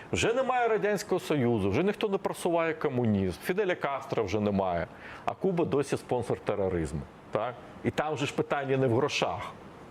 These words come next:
Ну, там же ж немає грошей, що вони там візьмуть з цієї Куби, там, да? А тут іде про нафту, про газ і про уран. Тобто це комплексне питання, яке дозволяє тиснути одразу ж в три точки:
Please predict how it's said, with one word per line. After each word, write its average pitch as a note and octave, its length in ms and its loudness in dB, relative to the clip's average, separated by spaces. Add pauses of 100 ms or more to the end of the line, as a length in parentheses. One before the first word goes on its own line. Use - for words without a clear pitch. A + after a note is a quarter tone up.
(360)
Ну, F3+ 100 4
там D#3 200 0
же C#3 60 4
ж B2+ 80 2
немає B3+ 240 2
грошей, C3+ 400 2
що - 140 0
вони B2+ 200 2
там A2 200 0
візьмуть G#2 320 2
з - 40 -14
цієї G2+ 240 2
Куби, E2 360 0
там, F2 240 -2
да? A#2+ 200 0 (640)
А G2+ 60 -2
тут D3 260 -2
іде D#3+ 200 0
про D3 220 -2
нафту, D3+ 400 0
про C3+ 200 -2
газ G2 520 0 (340)
і A2+ 100 2
про A#2 240 2
уран. C#3 420 2 (920)
Тобто C#3 260 0
це - 140 0
комплексне D3 520 0
питання, F#3 520 0
яке B2 540 4
дозволяє B2+ 580 2
тиснути D3+ 540 0
одразу C3+ 460 0
ж - 180 -2
в - 20 -14
три D#3+ 220 0
точки: A2 640 0